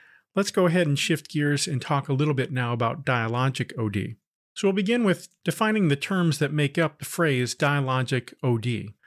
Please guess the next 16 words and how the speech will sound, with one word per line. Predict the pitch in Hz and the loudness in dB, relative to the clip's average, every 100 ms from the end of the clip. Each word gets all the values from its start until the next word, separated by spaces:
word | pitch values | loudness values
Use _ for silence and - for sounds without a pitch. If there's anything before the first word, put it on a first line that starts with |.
| _ | _
The | - 147 | -4 0
term | 190 185 | 2 2
dialogic | 170 156 147 156 165 143 135 | 2 2 2 2 2 0 0
means | 147 139 135 | 2 2 0
of | - 151 160 147 | 0 2 2 0
or | 170 165 | 0 0
relating | 131 139 143 147 | 2 0 2 0
to | 143 151 143 147 | 0 2 2 2
or | 135 120 | 0 0
characterized | - 180 170 147 131 113 117 - 135 | 0 2 2 0 -2 0 -2 -4 -4
by | 113 113 117 | -2 0 0
dialogue, | 135 139 139 101 117 127 - | 2 2 0 -2 -6 -12 -4
of | 135 123 | -2 0
engaging | 127 143 156 135 113 | 2 2 2 2 0
in | 107 | 2
dialogue. | 110 107 98 95 110 | 0 0 -2 -4 -8